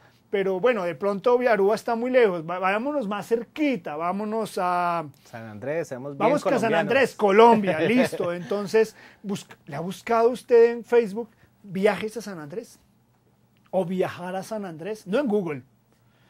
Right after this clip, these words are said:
Speaker 1: Pero, o por ejemplo, usted sí ha hecho la pregunta en Google, ¿qué me recomiendan para viajar a San Andrés? Eso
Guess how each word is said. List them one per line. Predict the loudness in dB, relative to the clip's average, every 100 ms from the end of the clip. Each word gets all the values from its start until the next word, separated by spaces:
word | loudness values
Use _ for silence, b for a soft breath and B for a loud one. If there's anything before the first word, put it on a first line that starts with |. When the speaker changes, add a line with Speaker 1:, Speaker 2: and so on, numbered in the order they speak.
| b b
Speaker 1:
Pero, | -4 -2 -2 b b
o | -4
por | 2 2
ejemplo, | 2 0
usted | -2 4 2
sí | 4
ha | 2 4
hecho | 0 -2
la | -4
pregunta | -4 -6 -6 -2 -2
en | -2
Google, | -2 4 4 2 b b _
¿qué | 4 6
me | 6 4
recomiendan | 4 2 6 4 4 -2 0 -2 -4
para | -2 0 0
viajar | -2 -4 -2 -4 -6
a |
San | -8 -8
Andrés? | -8 -6 -6 -6 -18 _ _ _ _ _ _ _ _ _ _ _ _ _ _
Eso | 2 2 -2